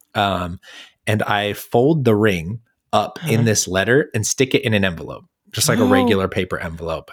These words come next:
Speaker 1: And I was like, "Dude, I've sent all sorts of, like, funky shaped things in envelopes. Like, they're always,
Speaker 2: No.
Speaker 1: it's never a problem whatsoever." I stick her engagement ring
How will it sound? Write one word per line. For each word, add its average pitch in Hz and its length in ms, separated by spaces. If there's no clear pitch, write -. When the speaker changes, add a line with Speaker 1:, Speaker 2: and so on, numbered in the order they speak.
Speaker 1:
And 110 120
I 120 80
was 127 140
like, 117 140
"Dude, 160 240
I've 180 140
sent 220 300
all 135 120
sorts 110 280
of, 110 120
like, 104 260
funky 107 360
shaped 104 320
things 107 340
in 104 180
envelopes. 92 560
Like, 82 240
they're 90 140
always, 87 260
Speaker 2:
No. 160 320
Speaker 1:
it's - 140
never 90 240
a 85 40
problem 85 380
whatsoever." 80 520
I 131 380
stick - 420
her 147 160
engagement 117 560
ring 95 300